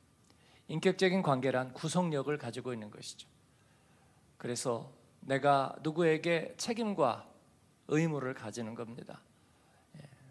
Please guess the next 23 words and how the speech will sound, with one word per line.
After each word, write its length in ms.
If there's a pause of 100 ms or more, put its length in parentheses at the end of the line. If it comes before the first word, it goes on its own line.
(140)
사랑하고 840
돌봐주어야 680
하고 360 (880)
또 160
그리고, 480 (600)
어, 100 (140)
책임을 520 (800)
느끼는 360
것이죠. 280
우리는 320
하나님께 480
책임을 380
느낍니다. 460 (1080)
우리는 240
예수님을 580
만나고 600
예수님이 380
우리에게 340
부탁하신 640
일에 140
대하여 320
책임을 400
느낍니다. 500